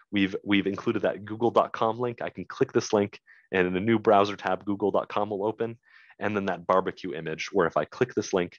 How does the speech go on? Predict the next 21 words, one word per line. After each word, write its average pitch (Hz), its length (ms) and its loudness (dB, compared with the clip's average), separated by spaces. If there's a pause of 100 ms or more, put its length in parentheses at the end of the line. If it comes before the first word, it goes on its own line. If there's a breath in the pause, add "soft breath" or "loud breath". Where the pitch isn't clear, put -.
(340 soft breath)
the 90 320 0
file 85 400 4
will 80 180 -4
open 82 300 -2
on 76 120 -4
my, 76 200 0 (120)
my 76 160 -4
browser 73 300 0 (100)
device, - 220 -10
this - 160 -6
very 80 300 2
image 78 240 -4
that - 100 -4
we've 80 160 -4
set - 240 -2
for 78 160 -2
the 71 220 -8 (400 loud breath)
event 80 280 0
planner 69 300 0
event. 69 220 -4 (240)
Okay, 143 300 2